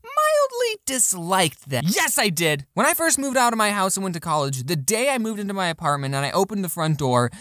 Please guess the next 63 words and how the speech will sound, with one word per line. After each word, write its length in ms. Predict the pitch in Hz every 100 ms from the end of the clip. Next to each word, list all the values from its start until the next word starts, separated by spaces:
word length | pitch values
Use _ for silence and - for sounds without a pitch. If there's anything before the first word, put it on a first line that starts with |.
| -
this 260 | 143 233
is 140 | 226 190
what 120 | 190
I 100 | 147
saw. 360 | 139 139 104 98 - -
Keep 240 | - 330 403
in 140 | 427
mind 280 | 330 285 254
all 180 | 220 294
the 120 | 277
buildup 400 | 175 226 254 196
that 100 | 170
has 120 | 175
gone 220 | 190 196
into 140 | 185 175
this 180 | 160 165
moment. 360 | 185 175 113
First, 280 | 170 392 392
I 60 | 254
had 40 |
to 60 | 262
get 120 | 233
accepted 420 | 196 240 214 180
into 220 | - 277
the 140 | 302 294
school, 420 | - 151 131 135
then 200 | 202 269
pick 140 | 285
my 120 | 240 208
major 320 | 190 196 185
and 100 | 156
classes. 560 | 185 175 170 131 113 -
Then 160 | 214
I 60 | 302
had 160 | 294
to 60 | 226
find 240 | 214 208
an 100 | 196
apartment 440 | 165 - 196 160 143
close 280 | 214 294 -
to 100 | 208
the 120 | 165
school 320 | - 143 143
and 80 | 156
get 100 | 160
everything 320 | 160 160 160
set 160 | 139 147
up 100 | 127
there. 460 | 147 208 139 - -
Then 140 | 240
I 40 | 320
had 120 | 247
to 60 |
pack 240 | 214 214 156
everything 360 | 214 277 302
up 140 | 285 277
into 200 | 277 294
a 60 |
suitcase, 560 | 294 233 220 226 208 -
kiss 260 | - 240 262
my 140 | 277
dogs 280 | 269 262 220
goodbye, 520 | 247 190 175 175 175